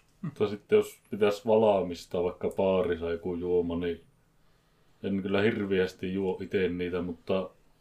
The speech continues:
valko venäläinen on varmaan yksi suosikeista. Jos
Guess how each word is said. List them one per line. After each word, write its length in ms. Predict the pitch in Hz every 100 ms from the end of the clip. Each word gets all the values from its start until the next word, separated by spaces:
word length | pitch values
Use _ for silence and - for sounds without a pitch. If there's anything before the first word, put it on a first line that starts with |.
| - - _
valko 440 | 131 104 98 135 117
venäläinen 640 | 98 95 87 87 85 85
on 80 | 82
varmaan 540 | 85 85 82 82 80
yksi 400 | 82 - - - - _ _
suosikeista. 840 | - 85 82 82 82 78 - _ _ _ _ _ _ _ _ _ _ _ _ _ _ _ _ -
Jos 220 | 101 -